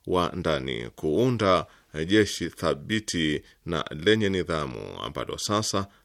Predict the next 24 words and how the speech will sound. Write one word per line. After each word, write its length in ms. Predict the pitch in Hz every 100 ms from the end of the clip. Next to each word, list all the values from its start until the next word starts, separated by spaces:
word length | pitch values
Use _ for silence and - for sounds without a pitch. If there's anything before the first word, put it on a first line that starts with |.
| -
lina 200 | 95 92
uwezo 460 | 90 113 123 117 -
wa 140 | 101
kulinda 580 | - 92 82 80 - -
ardhi 380 | 71 71 - -
yao. 520 | - 57 50 50 - _ _ _ -
Miji 520 | 82 92 64 76 87 -
mikubwa 440 | 82 - 78 67
yote 420 | 85 101 104 107 -
ya 220 | 78 60
mikoa 360 | 69 - 85 76
ya 100 | 65
Mali 420 | 85 101 95 92 - _ -
imerejea 920 | 78 85 90 92 104 117 98 120 120
kwenye 340 | - 104 92
udhibiti 560 | - 90 85 85 82 80
wa 80 | 76
serikali 540 | 73 76 - 71 71
halali, 600 | 78 - 87 95 92 90 - _ _
imesema 680 | - 95 92 - 95 98 107 -
taarifa 580 | 95 90 80 - 64 67
ya 100 | 69
kundi 460 | - - 64 - -
hilo. 500 | - - 64 69